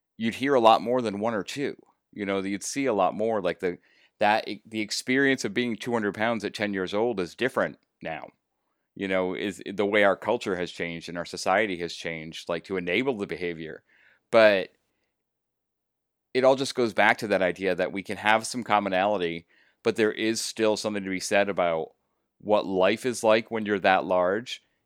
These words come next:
and just even the monumental task of trying to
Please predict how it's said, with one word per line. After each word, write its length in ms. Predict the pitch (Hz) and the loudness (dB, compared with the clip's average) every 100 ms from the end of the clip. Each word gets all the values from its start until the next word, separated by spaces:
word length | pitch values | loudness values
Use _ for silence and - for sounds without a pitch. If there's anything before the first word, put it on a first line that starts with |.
| _ | _
and 500 | 104 104 98 95 90 - | 2 4 4 0 -6 -4
just 300 | - 127 - - | 0 2 0 -6
even 280 | 123 123 | -2 0
the 80 | 113 | 2
monumental 500 | 104 104 104 101 107 | 2 2 4 2 0
task 440 | - 95 98 - 98 | 0 2 2 0 -8
of 120 | 90 | -10
trying 440 | - 101 95 95 | 0 2 2 0
to 420 | 90 98 92 90 | -6 -8 -6 -8